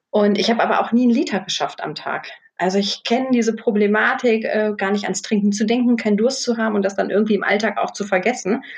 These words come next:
Aber sich dann so kleine Regeln zu machen, dass man auf zwei Liter kommt, das ist halt total wichtig. Und das kann bei jedem anders sein. Also ich hatte dann für mich, äh, irgendwann entschieden, dass ich mir eine eins Komma fünf Liter Flasche hinstelle.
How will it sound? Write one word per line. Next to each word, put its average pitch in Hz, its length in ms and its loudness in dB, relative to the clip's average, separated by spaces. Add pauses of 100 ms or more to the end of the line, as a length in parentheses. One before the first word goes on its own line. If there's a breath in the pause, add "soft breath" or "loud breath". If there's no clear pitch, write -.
(440 loud breath)
Aber 202 380 2
sich 220 280 -2
dann 208 280 2
so 202 160 2
kleine 208 400 2
Regeln 220 400 2
zu 202 180 -2
machen, 190 380 0
dass 180 160 -4
man - 140 -2
auf 185 120 -2
zwei 202 220 0
Liter 208 320 0 (140)
kommt, - 300 0 (320 loud breath)
das 185 180 -2
ist 202 120 -4
halt 202 220 2
total 202 320 0
wichtig. 185 400 -2
Und 160 100 -4
das - 140 0
kann 247 160 0
bei 233 80 4
jedem 226 160 4
anders 180 320 0
sein. - 220 -4
Also - 180 0
ich 240 140 0
hatte 247 160 2
dann 220 160 0
für 220 140 -2
mich, 277 360 0
äh, - 80 0
irgendwann 240 300 0
entschieden, 226 400 0
dass 208 120 -2
ich 214 120 -4
mir 214 80 2
eine 202 120 0
eins 214 200 -4
Komma 202 160 0
fünf 202 240 -4
Liter 311 200 -4
Flasche 254 280 -2
hinstelle. 240 480 2